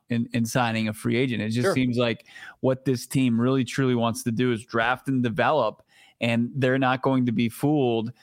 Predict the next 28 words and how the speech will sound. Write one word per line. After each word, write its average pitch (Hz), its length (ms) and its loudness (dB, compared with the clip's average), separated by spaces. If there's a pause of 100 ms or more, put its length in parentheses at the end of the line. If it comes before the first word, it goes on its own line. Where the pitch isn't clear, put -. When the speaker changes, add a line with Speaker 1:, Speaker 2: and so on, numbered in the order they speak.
(240)
Speaker 1:
by 117 640 0
who 135 240 0
hits 131 200 0
free 123 240 0
agency. 120 500 -2
Like, 98 180 -4
I 117 80 2
think 135 260 -2
that 135 240 -2
this 135 220 -2
is 123 100 0
not 123 220 0
going 131 240 2
to 127 80 2
be 123 140 2
a 113 40 -2
team 123 460 0 (280)
that's 117 300 -2
ever 139 360 2
going 127 400 2
to 127 200 0
make 120 280 0
headlines 120 760 0 (300)
during 123 240 2
the 117 80 0
free 120 320 0
agent 123 400 0
period, 131 560 0